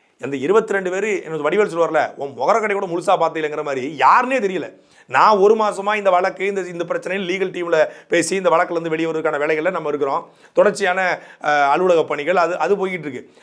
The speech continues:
இதுல தலையிடுறதுக்கான வேலையே இல்லை. ஆனா தனிப்பட்ட முறையில எப்படியாவது கார்னர் பண்ணணும் அப்படிங்கிறதுக்காக காலையில ஒரு புகாரை தலைநகர் காவல் நிலையத்துல கொடுத்து மதியத்துக்குள்ள எஃப் ஐ ஆர் போட்டு அதுல மூணு பேர் பேரை சேர்த்து இது, இது என்ன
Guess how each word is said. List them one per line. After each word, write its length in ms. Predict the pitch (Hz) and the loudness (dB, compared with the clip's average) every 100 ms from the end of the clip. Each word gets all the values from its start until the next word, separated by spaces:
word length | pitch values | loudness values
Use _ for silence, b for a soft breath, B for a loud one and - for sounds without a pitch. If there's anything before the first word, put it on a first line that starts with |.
| B 160 | B -4
இதுல 220 | 165 226 226 - | 0 4 4 2
தலையிடுறதுக்கான 560 | 143 165 254 240 226 185 | 2 2 2 0 -2 0
வேலையே 340 | 160 240 262 | 2 2 2
இல்லை. 180 | 240 139 | 0 0
ஆனா 240 | 131 185 226 254 B B _ - | 0 2 2 0 B B _ 0
தனிப்பட்ட 520 | 175 277 285 262 262 | 2 2 0 -2 0
முறையில 300 | 220 190 202 | 0 0 0
எப்படியாவது 560 | 214 175 - 247 254 262 - | 0 0 0 2 2 0 0
கார்னர் 520 | 175 214 269 262 254 | 4 6 4 0 -2
பண்ணணும் 360 | 240 214 226 226 | -2 -2 2 2
அப்படிங்கிறதுக்காக 540 | 175 208 202 196 220 | 2 -2 -2 -2 -2
காலையில 460 | 175 180 240 254 262 | 2 4 4 4 4
ஒரு 140 | 202 | 2
புகாரை 320 | 196 208 202 190 B B | 0 0 0 -2 B B
தலைநகர் 360 | 190 220 208 175 | 0 2 2 2
காவல் 260 | 165 190 | 2 2
நிலையத்துல 180 | 185 160 | -2 -8
கொடுத்து 300 | 139 117 165 208 214 B | -8 -2 2 2 2 B
மதியத்துக்குள்ள 500 | 156 190 240 220 226 | 2 2 0 -2 2
எஃப் 180 | 180 160 | 2 2
ஐ 60 | 196 | 2
ஆர் 120 | 170 | 2
போட்டு 220 | - 139 208 | 2 2 4
அதுல 280 | 185 214 | 4 0
மூணு 240 | 190 202 208 | -2 -2 -2
பேர் 180 | 185 160 | -2 0
பேரை 280 | 180 190 | 0 0
சேர்த்து 320 | - 135 147 208 208 B B | -2 -6 2 2 2 B B
இது, 280 | 214 220 | -2 -2
இது 160 | 208 220 | -2 -2
என்ன 200 | 220 247 | 0 2